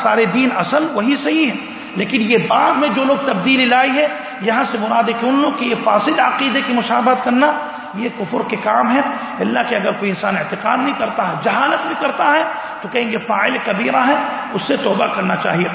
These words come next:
یہ پہلے حالت ہے۔ دوسری تشبہ یہ ہے کہ اگر عبادات میں تشبہ کیا جاتا ہے، جیسا کہ عبادت،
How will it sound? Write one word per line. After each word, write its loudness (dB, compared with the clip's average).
یہ 4
پہلے 0
حالت -2
ہے۔ -6
دوسری 4
تشبہ 0
یہ 0
ہے 4
کہ -8
اگر -2
عبادات 2
میں -4
تشبہ -2
کیا 0
جاتا 0
ہے، -2
جیسا 2
کہ 0
عبادت، 2